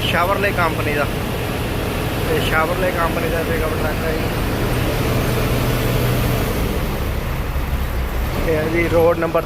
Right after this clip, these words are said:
ਥਰਟੀ। ਆਪਾਂ ਰੋਡ ਨੰਬਰ ਥਰਟੀ ਤੋਂ ਪੈ ਚੁੱਕੇ ਹਾਂ। ਇਹ ਹੈ ਜੀ ਪੂਰਾ ਮਾਹਬੁੱਲਾ ਦਾ ਏਰੀਆ।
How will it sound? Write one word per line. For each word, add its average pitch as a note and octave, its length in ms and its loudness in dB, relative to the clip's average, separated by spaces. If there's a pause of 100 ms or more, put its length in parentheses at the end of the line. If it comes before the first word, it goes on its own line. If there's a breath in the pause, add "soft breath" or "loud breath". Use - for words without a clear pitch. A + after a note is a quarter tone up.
ਥਰਟੀ। D3+ 360 -2 (960)
ਆਪਾਂ E3 760 2
ਰੋਡ D#3+ 260 4
ਨੰਬਰ E3 280 2
ਥਰਟੀ D#3 380 0
ਤੋਂ E3 240 0
ਪੈ D#3 240 2
ਚੁੱਕੇ E3 300 0
ਹਾਂ। E3 140 0 (600)
ਇਹ E3 60 2
ਹੈ D#3+ 120 4
ਜੀ E3 200 0
ਪੂਰਾ F3 280 2 (300)
ਮਾਹਬੁੱਲਾ D#3+ 480 2
ਦਾ D#3+ 140 2
ਏਰੀਆ। D#3 420 0